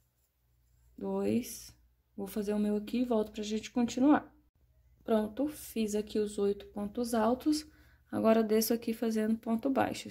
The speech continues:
Então, vou fazer nove. Um, dois, três, quatro,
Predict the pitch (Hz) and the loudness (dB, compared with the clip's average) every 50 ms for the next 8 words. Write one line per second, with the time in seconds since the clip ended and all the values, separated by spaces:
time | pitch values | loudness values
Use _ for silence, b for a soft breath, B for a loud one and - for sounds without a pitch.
0 | - - 202 196 - - 214 220 226 220 226 - 220 202 220 254 269 262 202 202 | -10 -10 -10 -8 -4 -2 0 0 0 0 0 -2 0 2 4 6 6 6 6 4
1 | 190 185 - - - 208 202 208 214 233 254 262 - - - _ _ _ _ _ | 0 -4 -8 -10 -6 -2 -2 0 0 0 0 -2 -4 -8 -20 _ _ _ _ _
2 | _ _ _ _ _ _ _ _ _ _ _ _ _ _ _ _ _ - 202 196 | _ _ _ _ _ _ _ _ _ _ _ _ _ _ _ _ _ -6 -4 -2
3 | 196 196 202 226 226 240 - - - - - _ _ _ _ _ _ _ _ _ | 0 0 2 0 0 -2 -4 -10 -18 -18 -20 _ _ _ _ _ _ _ _ _
4 | _ _ _ _ _ _ _ _ _ _ _ _ _ _ _ _ _ _ _ _ | _ _ _ _ _ _ _ _ _ _ _ _ _ _ _ _ _ _ _ _
5 | _ _ _ _ _ _ _ _ _ _ _ _ _ _ - 208 202 202 202 196 | _ _ _ _ _ _ _ _ _ _ _ _ _ _ -4 -2 0 0 0 0
6 | 202 214 226 226 - - - _ _ _ _ _ _ _ _ _ _ _ _ _ | 0 0 -2 -4 -6 -12 -20 _ _ _ _ _ _ _ _ _ _ _ _ _
7 | _ _ _ _ _ _ _ _ _ _ _ _ - 220 202 202 196 196 - - | _ _ _ _ _ _ _ _ _ _ _ _ -12 -8 -6 -4 -4 -6 -6 -4
8 | 226 226 233 | -4 -4 -4